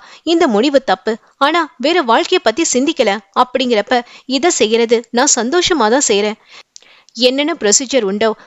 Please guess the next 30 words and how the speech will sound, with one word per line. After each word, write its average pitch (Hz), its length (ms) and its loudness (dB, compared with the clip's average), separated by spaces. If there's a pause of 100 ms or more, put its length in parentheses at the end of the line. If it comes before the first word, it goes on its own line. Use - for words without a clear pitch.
(120)
அத்தனையும் 254 560 0
நீங்க 208 180 0
பாருங்க. 214 420 0 (1000)
அக்ரிமெண்ட்ல 247 560 0
மட்டும் 214 340 0
நீங்க 220 240 0
சைன் 233 260 0
பண்ணுங்க, 208 320 0 (400)
ஏன்னா 214 260 0 (260)
என் 247 180 0
கையெழுத்து 226 460 0
அவருக்கு 240 380 0
தெரியும். 208 320 -2 (280)
எக்காரணம் 285 540 0
கொண்டும் 226 340 -2 (260)
நான் 247 300 2
தான் 285 200 0
அவர் 262 280 0
குழந்தைய 233 400 -2
பெத்து 220 260 -2
கொடுக்க 233 300 0
போறேன்னு 233 440 2 (320)
நீங்க 285 240 4
ரெண்டு 233 300 0
பேரும் 220 300 0 (200)
என் 233 180 2
மீது 233 280 0
ஆணையா 214 400 2
சொல்லக்கூடாது" 254 760 0 (480)
என்றாள். 220 540 0